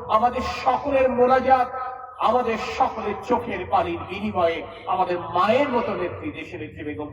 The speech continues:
খালেদা জিয়াকে জান্নাতুল ফেরদৌস নসিব করেন। আরেকটি প্রার্থনা, যেই নেতাকে সামনে রেখে আজ আমরা শোককে শক্তিতে রূপান্তর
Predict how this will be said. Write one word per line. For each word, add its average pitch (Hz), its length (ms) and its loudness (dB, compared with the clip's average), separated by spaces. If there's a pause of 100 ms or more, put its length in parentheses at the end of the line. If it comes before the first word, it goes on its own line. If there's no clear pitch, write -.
খালেদা 147 320 -6
জিয়াকে 139 360 -8 (480)
জান্নাতুল 196 640 2
ফেরদৌস 135 320 -8 (100)
নসিব 135 340 -8 (140)
করেন। 117 260 -8 (800)
আরেকটি 143 540 -4
প্রার্থনা, 139 500 0 (680)
যেই 170 240 4 (140)
নেতাকে 156 340 0 (120)
সামনে 147 420 -2
রেখে 120 260 0 (640)
আজ 180 220 4
আমরা 143 280 2 (220)
শোককে 208 480 -2 (560)
শক্তিতে - 500 2
রূপান্তর 170 540 -2